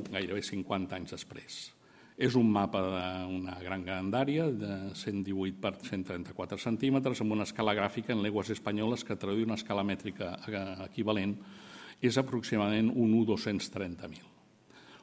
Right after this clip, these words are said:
Políticament, en termes de la divisió administrativa, el mapa recull puntualment la mutilació, la mutilació de Catalunya produïda pel Tractat dels Pirineus de mil sis-cents cinquanta-nou.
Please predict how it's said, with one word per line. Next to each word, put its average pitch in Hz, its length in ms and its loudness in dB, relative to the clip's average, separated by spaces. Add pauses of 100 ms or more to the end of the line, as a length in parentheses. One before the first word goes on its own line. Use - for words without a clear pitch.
Políticament, 127 640 6
en 139 160 4
termes 127 340 4
de 123 100 2
la 110 120 4
divisió 104 300 2
administrativa, 101 720 0
el 117 40 4
mapa 123 280 2
recull 135 420 0
puntualment 110 560 2
la 123 160 4
mutilació, 101 560 -4
la 117 80 4
mutilació 104 480 0
de 139 80 4
Catalunya 120 480 2
produïda 110 400 2
pel 104 240 -2
Tractat 107 320 -4
dels 120 160 -4
Pirineus 101 440 0
de 101 60 0
mil 104 220 2
sis-cents 104 320 -6
cinquanta-nou. 101 640 -2